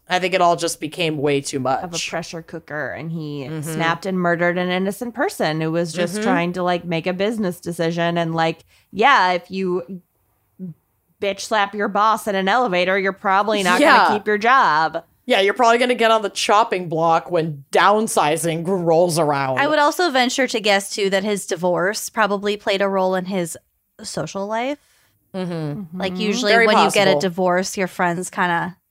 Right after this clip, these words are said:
Speaker 1: Yeah, or
Speaker 3: pick
Speaker 1: you
Speaker 3: a
Speaker 1: at least
Speaker 3: side or
Speaker 1: lose a
Speaker 3: go
Speaker 1: pocket.
Speaker 3: away entirely.
Speaker 1: Yeah.
Speaker 3: <laughs>
Speaker 1: You lose a pocket of your friends that were more associated with that partner.
Speaker 3: Mm-hmm.
Speaker 1: That's totally fair. The divorce was, like, a w-, I think, I think he got married, like,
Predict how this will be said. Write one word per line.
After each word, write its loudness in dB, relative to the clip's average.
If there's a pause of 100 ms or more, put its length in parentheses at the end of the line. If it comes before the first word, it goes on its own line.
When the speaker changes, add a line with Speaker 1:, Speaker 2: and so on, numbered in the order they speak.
(120)
Speaker 1:
Yeah, 6
or 6
Speaker 3:
pick 4
Speaker 1:
you 4
Speaker 3:
a 6
Speaker 1:
at 2
least 4
Speaker 3:
side 6
or 6
Speaker 1:
lose 4
a 2
Speaker 3:
go -2
Speaker 1:
pocket. 4
Speaker 3:
away 2
entirely. 0
Speaker 1:
Yeah. 4
Speaker 3:
<laughs> 2 (500)
Speaker 1:
You 0
lose 2
a 0
pocket 2
of 0
your 2
friends 0
that 0
were -2
more 0
associated -4
with -14
that -4
partner. -4
Speaker 3:
Mm-hmm. -12
Speaker 1:
That's 0
totally -2
fair. -4 (220)
The 4
divorce 2
was, 0
like, 2 (560)
a -2
w-, -2 (440)
I 2
think, -2 (540)
I -2
think -2
he 2
got 4
married, 2
like, -4